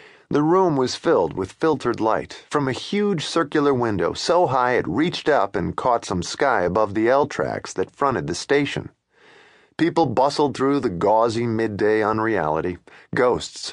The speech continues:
hurrying through the dust-mote specked streaks of sun, but none of those people was the blonde. And then I heard the echoing howl of a kid, and there she was,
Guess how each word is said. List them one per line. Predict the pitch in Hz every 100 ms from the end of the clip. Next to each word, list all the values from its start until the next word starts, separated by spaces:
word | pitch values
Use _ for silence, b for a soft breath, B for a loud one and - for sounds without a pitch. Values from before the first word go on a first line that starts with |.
| -
hurrying | 147 143 147 143
through | 135 127 135
the | 143
dust-mote | - - 120 - - 110 123
specked | - - 127 120 -
streaks | - - 143 -
of | 110
sun, | - - 101 62 60 _ _ _
but | 120
none | 147 196
of | 214
those | 160 160 151
people | - 71 71 80
was | 87 -
the | 95
blonde. | 95 113 104 69 - _ _ _ _ _ _ _ _ _ -
And | 90 101
then | 131
I | 135 120
heard | 110 120 117
the | 110
echoing | 107 123 123 120 117
howl | - 120 110 78 71
of | 85 98
a |
kid, | - - 107 101 - _
and | - 71
there | 90 104
she | - 123
was, | 113 87 69